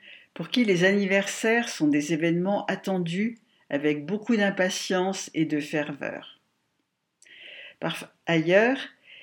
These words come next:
les souvenirs de son pays d'origine sont encore très précis. Et comme tous les enfants de son âge, il a soif d'exploration et de protection en même temps. Le rêve de Cassius,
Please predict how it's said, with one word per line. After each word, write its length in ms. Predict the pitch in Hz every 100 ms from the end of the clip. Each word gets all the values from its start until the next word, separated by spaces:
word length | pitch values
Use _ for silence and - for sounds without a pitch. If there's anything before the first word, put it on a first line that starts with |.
| -
les 100 | -
souvenirs 640 | 160 - 175 190 202 208 180
de 80 |
son 240 | 170 180 170
pays 320 | 180 180 185
d'origine 840 | 170 170 170 165 185 208 202 - 143
sont 340 | - 160 160
encore 460 | 160 160 165 160 -
très 260 | - 202
précis. 640 | 202 - 180 - - - - _ _ _ _ _ _ _ - - - - - - - -
Et 320 | 165 180 175
comme 240 | 175 160
tous 120 | 160 240
les 220 | 233 190
enfants 320 | 180 - 180
de 100 | 160
son 320 | 156 156 151
âge, 420 | 147 156 180 180 -
il 180 | 165 165
a 80 |
soif 440 | 175 - 190 185 175
d'exploration 1080 | 190 208 - 214 190 185 - - 220 247 -
et 80 | 175
de 100 | 160
protection 800 | 156 190 185 175 - - 220 -
en 100 | 180
même 300 | 175 165 147
temps. 280 | - - - _ _ - _ _ _ _ _ - _ _ _ _ - - _ _ _ _ _ _ _ - - - - - - - - - - -
Le 140 | 165 190
rêve 360 | 214 277 285
de 80 | 233
Cassius, 800 | 233 226 226 - 233 285 302 -